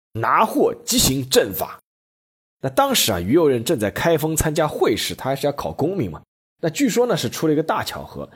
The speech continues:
就是当时这个西安电报局啊和这个邮政啊同时发生故障。那当时清朝已经通电报了，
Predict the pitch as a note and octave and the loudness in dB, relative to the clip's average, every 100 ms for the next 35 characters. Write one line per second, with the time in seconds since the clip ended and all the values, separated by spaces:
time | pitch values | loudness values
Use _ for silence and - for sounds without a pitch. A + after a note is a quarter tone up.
0 | - - G3 F#3+ C4 C4 - B2+ B2 G2 | -10 -2 -2 0 -2 -2 -2 -2 0 0
1 | - - B3 A3+ A3 F3+ D#3+ B2 - F2+ | 0 2 0 2 0 2 2 0 0 -2
2 | F#2 F#2+ A#2 A2+ - C3+ A#2+ G2+ F#2+ A#2+ | -2 -2 0 0 0 0 0 2 2 2
3 | A3 D#3 F2+ - - - D#3+ D#4 C#3+ A2+ | 2 0 -2 -10 -10 -4 0 0 0 -2
4 | F2 G2 F2+ D#2 - - _ _ _ G#2+ | -2 -4 -6 -10 -12 -18 _ _ _ -6
5 | - D3+ B2 - B2+ F#2+ F#2 G2 G#2 F#2 | -2 -2 -2 -6 -4 -4 -6 -8 -8 -6
6 | F#2 D#2+ - | -4 -6 -8